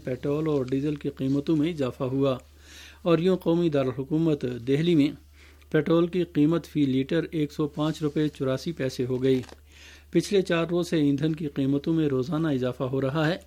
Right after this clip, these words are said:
گزشتہ ہفتے پیر تک مسلسل سات روز تک ایندھن کی قیمتوں میں اضافہ ہوتا رہا۔ تاہم دو دن کے سکون کے بعد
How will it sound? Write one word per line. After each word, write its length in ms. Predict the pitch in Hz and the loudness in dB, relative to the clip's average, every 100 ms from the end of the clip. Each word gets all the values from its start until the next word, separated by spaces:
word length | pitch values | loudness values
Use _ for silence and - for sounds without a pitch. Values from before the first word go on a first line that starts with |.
| - - - - | -20 -20 -10 0
گزشتہ 320 | 151 160 - 143 | 2 2 0 -2
ہفتے 260 | 139 - 156 156 | -2 -2 -4 -4
پیر 200 | - 165 156 | 0 0 0
تک 220 | 147 143 | -2 -2
مسلسل 540 | 131 127 160 143 165 135 | -4 -2 -2 -2 -2 -2
سات 400 | - 147 151 147 | -4 -4 -4 -2
روز 240 | 139 156 | -2 0
تک 240 | 151 135 - - - - - | 0 -2 -4 -12 -20 -8 0
ایندھن 340 | 151 156 165 | 2 2 0
کی 140 | 156 | -2
قیمتوں 480 | 147 139 139 143 165 | -4 -2 0 0 0
میں 120 | 151 | 2
اضافہ 320 | 135 123 123 147 | 0 -2 -2 -2
ہوتا 340 | 135 131 131 | -2 -2 0
رہا۔ 280 | 131 131 120 - - - - - | 0 0 -2 -8 -20 -20 -20 -8
تاہم 320 | 170 170 185 | -2 0 0
دو 220 | 156 143 143 | 2 2 2
دن 160 | 165 | 0
کے 160 | 160 135 | -2 -4
سکون 420 | - 123 151 165 | -4 -4 0 0
کے 120 | 160 | 0
بعد 200 | 147 160 | 0 0